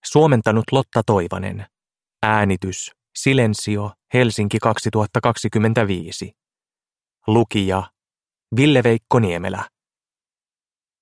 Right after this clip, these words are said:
Uusi elämä.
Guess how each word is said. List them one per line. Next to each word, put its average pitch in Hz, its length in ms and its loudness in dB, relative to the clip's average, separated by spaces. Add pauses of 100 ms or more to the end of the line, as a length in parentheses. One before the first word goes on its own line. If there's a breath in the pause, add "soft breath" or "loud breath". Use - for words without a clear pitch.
(2750)
Uusi 147 380 2
elämä. 104 500 -2